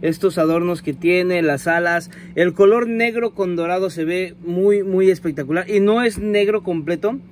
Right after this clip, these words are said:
sino es como un color moradito y negro a la misma vez. Am, todo es de metal, excepto las faldas. Las faldas largas de aquí son de plástico y estas partes de acá de plástico.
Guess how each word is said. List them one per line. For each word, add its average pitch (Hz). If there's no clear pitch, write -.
sino 165
es 175
como 190
un 180
color 175
moradito 160
y 156
negro 151
a 143
la 135
misma 139
vez. 160
Am, 170
todo 262
es 247
de 240
metal, 208
excepto 202
las 175
faldas. 180
Las 170
faldas 202
largas 196
de 170
aquí 170
son 180
de 165
plástico 165
y 170
estas 170
partes 165
de 147
acá 147
de 139
plástico. 151